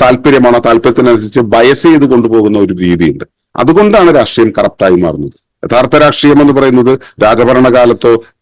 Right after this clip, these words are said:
ത-, ആ, ഉം, ഉം, അല്ലെങ്കിൽ ഗോത്രഭരണകാലത്തോ ഒക്കെ ഉണ്ടായിരുന്നതാണ്. ഇന്നും പല നാടുകളിലും അത് നിലനിൽക്കുന്നുണ്ട്. പക്ഷെ അവിടെയൊക്കെ അപജയങ്ങൾ ഉണ്ടായിട്ടുമുണ്ട്. അത് നമുക്കതിലൊന്നും ചെയ്യാൻ കഴിയില്ല. ഇത് കാലത്തിന്റെ ഒരു, ഒരു, ആ, പ്രവർത്തന രീതിയായിരിക്കാം.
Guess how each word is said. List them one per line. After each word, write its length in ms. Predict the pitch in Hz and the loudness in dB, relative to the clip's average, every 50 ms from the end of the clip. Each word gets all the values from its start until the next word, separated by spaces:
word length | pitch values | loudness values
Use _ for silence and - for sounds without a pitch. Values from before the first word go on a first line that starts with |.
| _ _ _ _ _ - | _ _ _ _ _ -6
ത-, 40 | 107 | -4
ആ, 500 | 95 - 87 104 101 101 101 98 98 98 | -2 0 2 2 2 4 2 2 2 2
ഉം, 220 | 95 95 98 95 | 2 0 0 -2
ഉം, 340 | 90 - 98 98 95 92 92 | -2 -2 -2 -2 0 0 -2
അല്ലെങ്കിൽ 240 | 87 85 95 98 101 | -2 -2 -2 -2 -2
ഗോത്രഭരണകാലത്തോ 920 | 104 107 113 120 120 - 151 143 139 127 127 123 117 123 120 117 113 - 120 | 0 2 2 2 2 0 0 0 2 2 2 2 2 2 0 0 0 -2 -4
ഒക്കെ 120 | 113 123 | -2 0
ഉണ്ടായിരുന്നതാണ്. 680 | 113 104 107 117 123 127 127 143 151 143 120 - - - _ _ _ _ _ _ - | 0 0 2 2 2 2 4 4 2 2 2 0 -2 -6 _ _ _ _ _ _ -6
ഇന്നും 480 | 113 110 123 135 151 170 190 185 - - - | -2 0 2 4 4 2 2 0 -4 -2 0
പല 160 | 117 120 135 | 0 2 2
നാടുകളിലും 720 | 143 151 139 135 143 147 143 143 143 139 151 151 147 - | 2 2 2 2 2 2 2 4 4 4 2 0 -2 -2
അത് 220 | - 113 127 135 135 | -4 -2 0 2 2
നിലനിൽക്കുന്നുണ്ട്. 640 | 117 123 139 147 135 120 - 120 98 82 73 69 - _ _ _ _ _ _ _ _ _ _ _ _ _ _ _ _ _ _ _ _ _ _ _ - - | 2 4 4 2 2 2 0 -2 -2 -2 -4 -6 -12 _ _ _ _ _ _ _ _ _ _ _ _ _ _ _ _ _ _ _ _ _ _ _ -6 -4
പക്ഷെ 180 | 180 180 226 | -2 0 0
അവിടെയൊക്കെ 540 | 233 - - - - 180 170 180 170 147 165 | 0 0 0 0 0 2 2 2 2 0 0
അപജയങ്ങൾ 480 | 151 135 127 117 120 120 117 117 113 110 | 0 0 2 2 2 2 4 4 2 2
ഉണ്ടായിട്ടുമുണ്ട്. 600 | 98 95 98 95 92 87 110 107 98 87 76 69 71 - _ _ _ _ _ _ _ _ _ _ _ _ - 131 | 0 0 0 0 0 0 0 0 0 0 -2 -4 -8 -12 _ _ _ _ _ _ _ _ _ _ _ _ -4 -2
അത് 120 | 143 160 | 0 2
നമുക്കതിലൊന്നും 540 | 165 160 151 190 180 185 196 196 196 196 175 | 2 2 2 2 2 2 2 2 2 0 0
ചെയ്യാൻ 220 | 180 180 165 151 | 2 2 2 2
കഴിയില്ല. 260 | 131 110 104 104 113 120 | 2 2 2 2 2 0
ഇത് 60 | - | 0
കാലത്തിന്റെ 520 | 120 117 123 120 120 - 131 123 123 123 | 0 0 2 0 0 0 0 0 0 0
ഒരു, 240 | 113 - 117 117 113 | 0 0 0 2 2
ഒരു, 400 | 113 - - 107 110 107 - - _ _ _ _ _ - - 98 | 2 2 0 0 0 0 -2 -2 _ _ _ _ _ -8 -4 -2
ആ, 40 | 95 92 95 95 95 92 90 90 90 90 87 87 87 87 87 87 85 120 | 0 0 2 2 2 2 2 2 2 2 2 2 0 0 0 -2 -2 -2
പ്രവർത്തന 400 | 120 113 117 117 117 117 123 120 | -2 -2 0 0 0 0 0 2
രീതിയായിരിക്കാം. 800 | 117 113 113 110 117 113 92 92 95 92 - - - - _ | 2 0 0 2 2 2 2 2 2 0 -2 -4 -8 -14 _